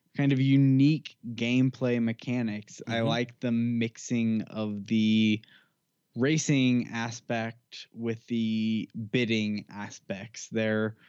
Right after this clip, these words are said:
Speaker 1: two kind of mechanics that, you know, make for a lighter game, but also make for some very interesting and unique decisions to, to be had. Um,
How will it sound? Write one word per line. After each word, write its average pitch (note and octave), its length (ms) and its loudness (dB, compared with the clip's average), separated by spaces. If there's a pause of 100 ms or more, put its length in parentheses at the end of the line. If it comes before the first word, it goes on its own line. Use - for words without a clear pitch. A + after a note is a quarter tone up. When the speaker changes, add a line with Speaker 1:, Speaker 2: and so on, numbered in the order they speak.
(400)
Speaker 1:
two B2+ 440 4
kind B2 260 0
of A2 80 -2
mechanics A2+ 640 -2
that, A2+ 340 -2 (2000)
you C#3 180 2
know, A#2 300 0 (280)
make D3+ 380 0
for D3 200 -4
a C3 60 0
lighter B2+ 380 -2
game, A2 680 -2
but A#2 260 -2
also A#2+ 520 -2
make A2 340 0
for A2 180 -4
some G2+ 260 -6
very G#2 280 -2 (100)
interesting A2 560 -2
and G#2 140 4
unique G2+ 400 2
decisions F#2+ 800 -4
to, F#2+ 240 0
to - 180 -4
be G2+ 220 0
had. A2 420 -8 (560)
Um, G2+ 520 -2